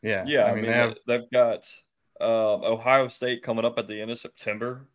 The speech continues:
Speaker 2: Uh, they play U S C, um, Clemson. I don't know if Wake Forest is gonna be anything this year, but I just named three top ten teams. So
Speaker 1: They're
Speaker 2: it's
Speaker 1: not gonna
Speaker 2: that
Speaker 1: do it, but I'm just saying the path is there. I, I think this is a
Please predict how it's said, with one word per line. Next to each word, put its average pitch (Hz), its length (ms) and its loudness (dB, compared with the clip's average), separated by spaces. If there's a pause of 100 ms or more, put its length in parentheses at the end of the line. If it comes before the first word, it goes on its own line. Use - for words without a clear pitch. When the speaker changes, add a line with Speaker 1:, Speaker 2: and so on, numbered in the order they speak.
Speaker 2:
Uh, 107 300 2
they 104 100 -6
play 113 220 -4
U 110 280 -4
S 117 120 -4
C, 117 500 -10 (480)
um, 104 300 -6
Clemson. 123 720 -4 (960)
I - 60 -6
don't 104 80 -4
know 104 80 -6
if 101 100 -12
Wake 104 160 -6
Forest 104 260 -6
is - 40 -20
gonna 95 120 -10
be 90 100 -8
anything 95 240 -10
this 101 180 -10
year, 107 120 -6
but 107 140 -2
I 101 120 -2
just 104 180 -10
named 107 340 -6
three 104 360 -8 (720)
top - 240 2
ten 101 180 -2
teams. 107 480 -6 (160)
So 101 300 0
Speaker 1:
They're 175 100 8
Speaker 2:
it's - 0 -
Speaker 1:
not 160 200 10
gonna 120 140 4
Speaker 2:
that 107 100 0
Speaker 1:
do 131 180 6
it, 101 220 -2
but 110 180 2
I'm 120 120 4
just 127 180 2
saying 143 220 6
the 110 80 2
path 117 320 4
is 92 160 -6
there. 90 320 -8
I, 139 220 6 (100)
I 131 80 8
think 143 200 6
this 135 180 2
is 120 100 0
a 110 160 2